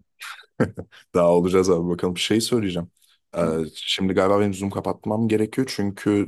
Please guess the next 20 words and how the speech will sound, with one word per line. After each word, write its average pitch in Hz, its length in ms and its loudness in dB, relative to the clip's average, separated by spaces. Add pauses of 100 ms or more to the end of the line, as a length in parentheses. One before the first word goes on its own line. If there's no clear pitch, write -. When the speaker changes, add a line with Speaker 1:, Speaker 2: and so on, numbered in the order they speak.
Speaker 1:
e, 82 400 2
privacy 90 420 -2
falan 90 300 -2
filan 110 260 -4
ben 101 280 -4
bir 98 200 -10
daha 92 220 2
Speaker 2:
Yok, 80 120 -4
Speaker 1:
giriyorum. 82 60 -4
Speaker 2:
hayır, - 240 -4
ben 127 120 6
sana 151 360 0
yetki 131 380 0
verdim, 156 360 4
bir 131 100 -2
dakika. 151 480 -6 (440)
Speaker 1:
Yok, 92 240 4
yok, 101 160 0
bilgisayardan 95 600 0
dolayı. 76 320 -4